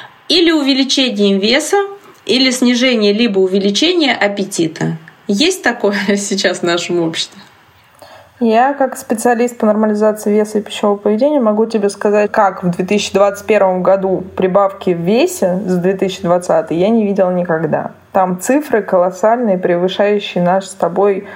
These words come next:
Speaker 2: совокупный вес, люди умудряются набирать за очень непродолжительное время. И это действительно маркер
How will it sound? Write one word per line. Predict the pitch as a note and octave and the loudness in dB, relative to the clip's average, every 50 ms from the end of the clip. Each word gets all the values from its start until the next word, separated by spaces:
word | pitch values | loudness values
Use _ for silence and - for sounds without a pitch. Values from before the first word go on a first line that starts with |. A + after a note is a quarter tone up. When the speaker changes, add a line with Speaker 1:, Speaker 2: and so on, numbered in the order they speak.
| - - - - | -18 -20 -20 -14
Speaker 2:
совокупный | - - - F#3 F#3+ F#3 F#3+ - G#3 G3+ G3+ F#3 F3+ | -6 -2 2 2 2 2 0 -2 -2 0 0 0 0
вес, | F3+ F#3+ G#3+ B3 C#4 C#4 - - - | 2 2 2 0 0 -2 -6 -10 -4
люди | - F3+ F#3+ G3+ G3+ F#3+ | -2 0 0 0 0 0
умудряются | F3+ F3 E3+ E3+ F3 F#3 F#3 F#3 F#3 F#3 - - | 0 0 0 -2 0 0 0 0 0 -2 -4 -4
набирать | E3+ E3+ E3+ E3+ E3+ E3+ F2 - F3 - | -4 -2 -2 0 0 0 -2 -2 -4 -2
за | - E3 E2+ E2+ E2 D#2 D#2 C2 G#1+ - - - - | -2 0 0 2 2 0 0 0 0 0 -2 -2 -2
очень | - - F3+ - - E3+ E3+ | -2 -2 -4 -4 -4 -2 -2
непродолжительное | E3+ F3 F3 F3+ F3 F3 F3 F3 F3 F3 E3+ E3+ - F3 E3 D#3+ | -2 -2 -2 0 0 0 0 0 0 -4 -4 -4 -4 -4 -4 -4
время. | E3 D#3+ - C#3 C#3 - - - - - - - - - - - - - _ _ - | -4 -4 -4 -4 -4 -6 -8 -12 -14 -20 -20 -20 -20 -20 -20 -20 -20 -20 _ _ -2
И | E3 | 0
это | F#3 F#3 F#3+ F#3+ F#3 | 2 2 2 0 -2
действительно | F3 F3 E3+ - - G#3 A3 A3+ A3 - A3 G#3 F#3+ F#3 F3+ F3+ F3 F3 F3 F3+ | -4 -4 -6 -4 -2 -2 -2 -2 0 0 0 2 2 2 2 2 2 2 2 0
маркер | F3+ E3+ F3+ F#3 F#3 F#3 - - F#3+ G3+ A3 | 0 0 0 0 0 0 0 2 2 2 0